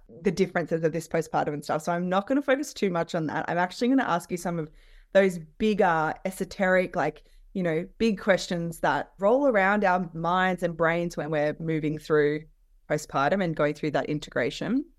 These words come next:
So I wanna know what you have learned about yourself since becoming a mum of two.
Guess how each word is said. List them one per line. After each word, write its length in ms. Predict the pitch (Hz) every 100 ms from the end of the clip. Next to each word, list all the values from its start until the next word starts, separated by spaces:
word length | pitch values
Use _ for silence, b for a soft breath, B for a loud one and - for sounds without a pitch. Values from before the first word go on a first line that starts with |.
| _ _ _ _ _ - _
So 720 | - - 220 208 208 208 208 214 - _ _ _ _ - - -
I 80 |
wanna 220 | 208 226 254
know 480 | 254 208 196 196 -
what 180 | 185 -
you 100 | 185
have 180 | 185 165
learned 280 | 160 156
about 200 | 156 156
yourself 420 | - 147 - - 156
since 200 | 156 160
becoming 380 | 156 139 135
a 60 | 139
mum 180 | 143 135
of 140 | -
two. 300 | - - 170